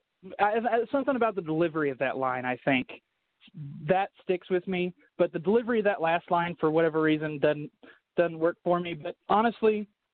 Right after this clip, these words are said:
like, as a whole, I'm excited, and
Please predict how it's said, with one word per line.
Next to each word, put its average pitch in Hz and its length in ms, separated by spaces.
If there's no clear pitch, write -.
like, 151 220
as 180 200
a 170 80
whole, 175 480
I'm 165 220
excited, 151 520
and 139 340